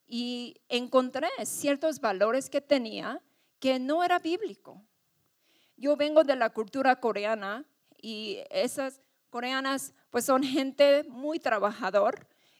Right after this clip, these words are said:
y ha podido levantar un país después de una guerra y menos de veinte años, er, y, y se puso un, un país industrial.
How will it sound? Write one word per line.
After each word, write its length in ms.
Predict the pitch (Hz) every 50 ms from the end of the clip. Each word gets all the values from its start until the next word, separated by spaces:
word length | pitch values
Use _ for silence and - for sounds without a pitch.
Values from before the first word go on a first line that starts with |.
| _ _
y 440 | - 208 220 214 214 214 208 214 - _
ha 200 | - 233 240 247
podido 680 | - - 254 269 262 269 269 247 269 277 285 302 277 -
levantar 840 | 202 220 226 233 233 220 233 240 233 - 240 240 240 247 - - _
un 220 | - 247 254 277
país 600 | - - 277 262 247 233 208 196 196 226 233 -
después 460 | - 208 - - - 233 240 247 247
de 100 | 262 269
una 240 | 254 240 240 233 214 208
guerra 480 | 196 214 202 185 170 185 185 220 285 - _ _ _ _ _ _ _ _ _ _
y 280 | - 214 214 202 202 208
menos 680 | 226 226 240 247 262 269 285 285 285 - - - - -
de 440 | - 208 196 240 240 233 233 233 - 180
veinte 400 | 240 240 277 294 294 277 311 302
años, 600 | 311 330 415 508 480 381 202 175 - - - - _ _ _ _ _
er, 260 | - 226 233 220 - -
y, 420 | - 214 214 196 202 - - 202
y 60 | 202
se 220 | 180 - - 233 208
puso 320 | - 240 240 233 - 262
un, 380 | 254 254 247 254 254 262 277 - _ _ _ _ -
un 180 | 247 254 262
país 380 | 262 - 254 240 254 254 214 - -
industrial. 800 | 262 262 262 247 226 202 - - 185 226 226 302 339 359 -